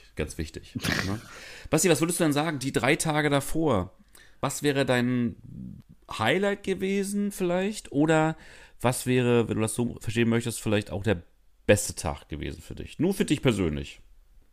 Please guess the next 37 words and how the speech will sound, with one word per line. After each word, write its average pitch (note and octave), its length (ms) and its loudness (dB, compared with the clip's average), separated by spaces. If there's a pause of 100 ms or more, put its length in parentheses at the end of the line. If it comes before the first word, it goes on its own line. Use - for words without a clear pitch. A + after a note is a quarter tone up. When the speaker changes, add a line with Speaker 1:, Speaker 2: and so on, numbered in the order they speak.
Speaker 2:
So C3+ 140 0
ganz D#3 240 4
für F3 80 -4
mich E3+ 220 0
persönlich, G3+ 840 2
ich - 100 -4
müsste F#3+ 320 4
mir F3 140 2
wa-, D#3 140 4
also C#3 140 4 (120)
wenn D#3 120 8
ich F#3 120 4
mir E3 100 8
was D3 160 4
von C#3+ 140 4
allen F#3 460 6
Tagen D#3 340 -2
zusammenbasteln A#2 800 0
dürfe, F#2+ 480 -6
Speaker 1:
Mhm. G2+ 400 -4
Speaker 2:
also A#2+ 100 2
wenn D3+ 40 6
ich D#3+ 60 6
mir E3 80 6
aus C#3 80 4
allen F3 220 6
Tagen D#3+ 380 4
eine E3+ 240 2
Card D#3 260 -2
zusammenbasteln D3 600 2
würde, C#3+ 180 4
hätte B2+ 120 0
ich, - 100 -14
glaub B2+ 160 2
ich, B2 100 -2
so B2 100 -2
eine, A2+ 300 -2